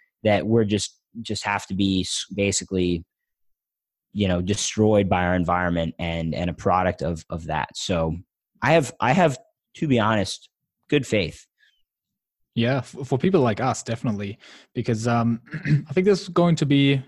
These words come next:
Speaker 2: yeah, there's going to be communities that are gonna be built, especially for people like us who are like, yeah,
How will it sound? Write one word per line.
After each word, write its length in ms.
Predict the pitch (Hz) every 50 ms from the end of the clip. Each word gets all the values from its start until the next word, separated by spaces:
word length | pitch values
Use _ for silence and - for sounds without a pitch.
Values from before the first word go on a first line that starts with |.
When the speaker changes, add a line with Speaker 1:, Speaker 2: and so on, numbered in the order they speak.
| _ _ -
Speaker 2:
yeah, 100 | 185 190
there's 140 | 135 117 -
going 160 | - 151 143
to 60 | 131
be 100 | 147 143
communities 520 | 135 - 139 127 135 160 147 127 120 110 -
that 100 | 123 120
are 60 | 120
gonna 220 | 110 120 120 120
be 120 | 113 117 113
built, 380 | 110 120 123 117 113 - - - - - - - _ _ -
especially 300 | - - 135 - 135 120
for 160 | - 127 120
people 220 | - 131 123 123
like 160 | 120 113 110
us 180 | 120 117 - -
who 100 | 127 120
are 60 | 117
like, 300 | 113 110 110 - - - -
yeah, 200 | 143 - -